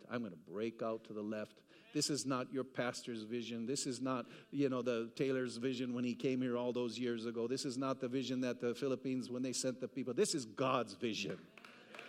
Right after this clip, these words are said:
Amen? And God said, "I will build my house. I will build my church."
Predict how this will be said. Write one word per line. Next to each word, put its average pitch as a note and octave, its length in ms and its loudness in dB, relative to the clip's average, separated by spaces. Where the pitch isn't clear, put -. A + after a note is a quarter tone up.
Amen? F#3 540 6
And D#3+ 120 4
God F#3+ 360 8
said, G3 360 8
"I C4+ 400 12
will G#3+ 280 10
build E3+ 540 6
my C3+ 320 8
house. - 680 -2
I G#3 160 10
will A3 180 8
build D#3+ 260 6
my C3+ 200 6
church." - 640 -2